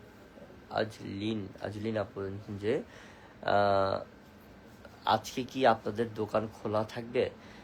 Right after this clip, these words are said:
আমাদের দোকান প্রত্যেক দিনই খোলা থাকে, কোনো বন্ধ থাকে না আপু।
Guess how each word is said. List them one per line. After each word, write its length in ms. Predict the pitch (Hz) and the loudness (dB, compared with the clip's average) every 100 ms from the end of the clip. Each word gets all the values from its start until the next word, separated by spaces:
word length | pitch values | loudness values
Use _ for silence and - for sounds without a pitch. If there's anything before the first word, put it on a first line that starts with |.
| - - | -20 2
আমাদের 340 | 120 139 147 156 | 6 8 6 4
দোকান 320 | 156 156 156 156 | 8 8 8 0
প্রত্যেক 320 | 123 - 135 | -2 -2 -4
দিনই 180 | 156 156 | -2 -2
খোলা 240 | - 113 | 4 2
থাকে, 280 | 110 107 120 120 | 2 -4 -4 0
কোনো 180 | 127 | 0
বন্ধ 260 | 120 120 120 | 6 6 6
থাকে 300 | 127 131 117 | -2 -2 0
না 100 | 101 | 2
আপু। 240 | 98 104 | 0 -4